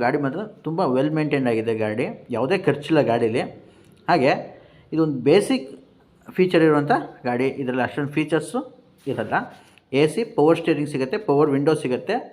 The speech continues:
ಲೆದರ್ ಸೀಟ್ ಸಿಗುತ್ತೆ, ಒಂದು ಬೇಸಿಕ್ ಮ್ಯೂಸಿಕ್ ಸಿಸ್ಟಮ್ ಸಿಗುತ್ತೆ ಗಾಡೀಲಿ. ಹಾಗೆ ಈ ಗಾಡಿ ಮೈಲೇಜ್ ವಿಚಾರಕ್ಕೆ ಬಂತು ಅಂತ ಹೇಳಿದ್ರೆ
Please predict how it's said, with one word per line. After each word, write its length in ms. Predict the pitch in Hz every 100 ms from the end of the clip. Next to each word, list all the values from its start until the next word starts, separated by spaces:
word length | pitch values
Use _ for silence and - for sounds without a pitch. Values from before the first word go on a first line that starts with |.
| - 202
ಲೆದರ್ 240 | 147 180
ಸೀಟ್ 160 | 185 165 -
ಸಿಗುತ್ತೆ, 260 | 113 110 175
ಒಂದು 100 | 139 123
ಬೇಸಿಕ್ 240 | 151 160 147
ಮ್ಯೂಸಿಕ್ 260 | 139 143 143
ಸಿಸ್ಟಮ್ 200 | 131 127 120
ಸಿಗುತ್ತೆ 280 | 107 107 117 107
ಗಾಡೀಲಿ. 320 | 107 104 135 - - - - _ _ _ _ _ _ _ -
ಹಾಗೆ 200 | 165 135 185 - - 185
ಈ 40 | 156
ಗಾಡಿ 140 | 185 170
ಮೈಲೇಜ್ 260 | 170 240 202
ವಿಚಾರಕ್ಕೆ 300 | 190 190 170 156
ಬಂತು 180 | 143 139
ಅಂತ 120 | 127
ಹೇಳಿದ್ರೆ 280 | 113 107 143